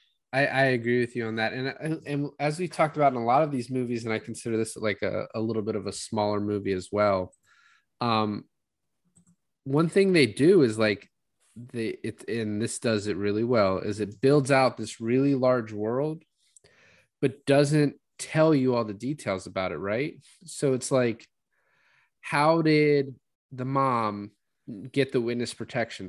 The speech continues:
thing? So she has to have these, a bunch of these other people working for her, I guess, right? Who is this lawyer?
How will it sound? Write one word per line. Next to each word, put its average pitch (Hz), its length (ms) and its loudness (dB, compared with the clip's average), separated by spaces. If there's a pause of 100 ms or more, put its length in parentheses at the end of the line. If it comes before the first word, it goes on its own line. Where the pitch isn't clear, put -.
thing? - 320 -12
So - 160 -16
she - 240 0
has 156 160 -2
to 160 60 -4
have 143 160 2
these, 120 240 -2
a 113 80 -10
bunch 143 240 -4
of 156 60 -10
these 127 180 0
other 127 180 0
people 127 320 -4
working 127 320 -4
for 98 240 -6
her, 95 160 -4
I 95 80 -4
guess, 95 300 -8
right? 113 340 -2 (1120)
Who 226 240 2
is 220 220 0
this 165 260 2
lawyer? 123 640 0